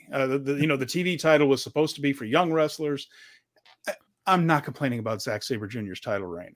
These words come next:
I, he's been fantastic. His matches have been great. But when they introduced that title, "This is gonna be for younger guys. The title matches are going to be in towns that don't always get title matches." That's something that Tanahashi did bring up, that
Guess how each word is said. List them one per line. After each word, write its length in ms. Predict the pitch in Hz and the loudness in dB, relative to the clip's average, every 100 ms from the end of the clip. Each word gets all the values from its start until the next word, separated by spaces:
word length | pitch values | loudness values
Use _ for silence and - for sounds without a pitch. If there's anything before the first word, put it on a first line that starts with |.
| - | -6
I, 60 | 139 | -4
he's 220 | 143 156 | -2 -2
been 180 | 165 147 | 2 4
fantastic. 580 | 147 127 147 131 - - | 4 2 4 2 0 -6
His 140 | 123 | -2
matches 340 | 139 139 127 117 | 2 2 2 -8
have 80 | |
been 140 | 107 101 | -8 -8
great. 240 | 104 92 _ - - _ _ - | -8 -8 _ -20 -20 _ _ 4
But 100 | 151 | 6
when 160 | 160 | 8
they 240 | 156 156 156 | 8 8 6
introduced 680 | 151 151 160 175 165 165 | 4 4 6 6 4 6
that 160 | 147 123 | 4 6
title, 320 | 175 185 98 | 6 6 4
"This 180 | 120 131 | 0 -2
is 80 | 117 | 0
gonna 160 | 139 | 2
be 80 | 135 | 2
for 140 | 135 | 2
younger 320 | 131 147 151 143 | 2 2 2 0
guys. 420 | 156 151 123 - | -2 -4 -8 -6
The 120 | 143 | -6
title 280 | - 156 151 | 4 4 6
matches 380 | 147 147 147 131 | 4 4 2 -2
are 60 | |
going 180 | 135 139 | 2 4
to 40 | |
be 120 | 135 139 | 4 2
in 80 | |
towns 340 | 127 143 143 135 | 2 0 0 0
that 100 | 127 | 0
don't 180 | 139 139 | 2 4
always 260 | 135 139 | 2 2
get 160 | 143 139 | 0 -2
title 280 | 156 151 123 | 2 2 2
matches." 360 | 104 101 - _ _ | -4 -8 -18 _ _
That's 180 | - 107 | -12 -8
something 300 | 139 127 120 | -6 -2 -2
that 160 | 117 117 _ | 0 -2 _
Tanahashi 560 | 127 120 110 120 - 117 | -4 -2 0 -2 -2 -4
did 240 | 156 180 | -2 -2
bring 220 | 104 92 | -4 -10
up, 160 | 87 - | -12 -12
that 180 | - 104 | -10 -10